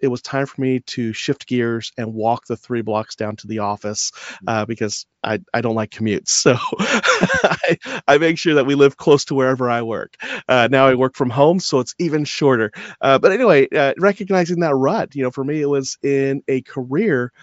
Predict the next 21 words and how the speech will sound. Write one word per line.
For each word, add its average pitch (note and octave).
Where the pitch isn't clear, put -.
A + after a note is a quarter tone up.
uh, B2+
but C3+
it C3+
was C3
recognizing C3+
that A#2
that A#2
career B2+
was A#2+
putting A#2+
an A2+
impact A2
on A2
my G#2
family A#2
life G#2
and A2+
my G#2+
own G#2
physical G#2+
and, G#2